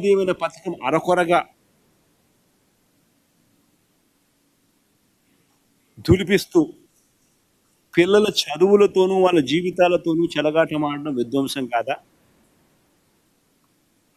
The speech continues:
చంద్రబాబు నాయుడు గారు ఇవ్వాల్సిన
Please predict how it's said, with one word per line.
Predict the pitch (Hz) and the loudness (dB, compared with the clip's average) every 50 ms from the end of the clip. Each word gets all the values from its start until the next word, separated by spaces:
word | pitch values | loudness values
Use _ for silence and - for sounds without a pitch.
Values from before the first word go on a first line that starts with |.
| _ _ _ _ _ _ _ _ _ _ _ _ _ _ _ _ _ _ _ _ _ _ _ _ _ _ _ _ _ _ _ _ _ _ _ _ _ _ _ _ _ _ _ _ _ _ _ _ _ _ _ _ _ - | _ _ _ _ _ _ _ _ _ _ _ _ _ _ _ _ _ _ _ _ _ _ _ _ _ _ _ _ _ _ _ _ _ _ _ _ _ _ _ _ _ _ _ _ _ _ _ _ _ _ _ _ _ -6
చంద్రబాబు | - 160 165 185 202 196 208 214 208 202 | -2 0 0 2 2 2 2 0 0 0
నాయుడు | 202 202 202 196 196 | 2 2 4 4 4
గారు | 190 190 190 175 170 | 4 4 6 4 4
ఇవ్వాల్సిన | 170 175 196 202 202 196 - 208 202 | 4 4 2 2 2 0 -2 -6 -8